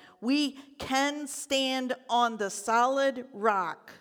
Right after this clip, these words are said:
There's another teaching that Jesus shared in the book of John, chapter six,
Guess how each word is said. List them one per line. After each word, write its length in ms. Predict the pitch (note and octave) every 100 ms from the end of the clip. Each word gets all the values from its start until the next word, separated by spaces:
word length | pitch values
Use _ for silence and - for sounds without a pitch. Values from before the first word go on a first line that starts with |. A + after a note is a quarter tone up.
| _ _ _ _ _ _ _ _ _ _ _ _ _ _ _ _ _ - - - -
There's 220 | C4+ B3+
another 360 | B3 C4+ C4+ C4
teaching 560 | - C4+ C4 - A3+
that 180 | G#3 G#3
Jesus 360 | A#3+ A#3 A3 G#3
shared 400 | - G#3+ G#3 G#3
in 200 | - G#3+
the 60 |
book 240 | G3 A3+ A3+
of 100 | F#3+
John, 420 | A3 G#3 G3 F#3
chapter 480 | - F#3 F3+ - E3
six, 680 | - - F3+ D3+ - -